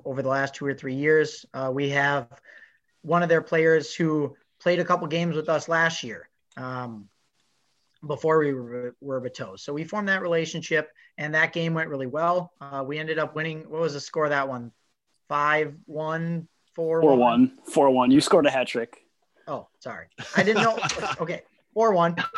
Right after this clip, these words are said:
Speaker 1: And, uh, we went from there to play our, our rivals up in Barron, which that relationship also started before Wapasol. So just continuing to build on the relationships that we've had in the past.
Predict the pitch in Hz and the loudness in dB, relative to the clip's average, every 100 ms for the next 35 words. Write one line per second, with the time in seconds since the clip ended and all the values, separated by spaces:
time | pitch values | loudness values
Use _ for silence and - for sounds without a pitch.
0 | 190 - 180 - 165 160 - _ - - | -2 2 0 2 0 -2 -8 _ -12 -2
1 | 202 226 220 202 190 196 190 - 190 170 | 2 2 0 0 4 4 4 2 -4 0
2 | 180 180 170 170 160 147 143 156 151 151 | 4 6 8 8 6 2 -2 -2 2 4
3 | 165 156 156 151 156 147 135 139 135 127 | 4 2 2 0 -2 -2 0 0 0 -4
4 | 170 - _ _ 156 151 147 - - 156 | -8 -12 _ _ 2 2 0 -14 -2 0
5 | 156 160 156 151 156 160 147 - 160 160 | 0 -2 -2 -2 -4 -2 -4 -4 -2 -2
6 | 160 143 - 143 139 131 127 151 139 127 | -2 -4 -2 -2 -2 -6 -4 -2 -2 -4
7 | 143 135 135 139 - - - - 147 147 | -4 -4 -6 -8 -10 -20 -10 -4 -2 -4
8 | 185 _ _ - 185 247 233 226 202 - | -8 _ _ -8 -4 -2 -2 0 -2 -2
9 | 202 147 160 175 165 156 156 147 151 151 | -4 -2 2 2 2 -2 -4 -4 -4 -6
10 | - 160 - 156 - 139 131 147 143 127 | -10 -12 -10 -10 -8 -8 -6 -8 -8 -10
11 | 139 147 147 - | -8 -8 -10 -16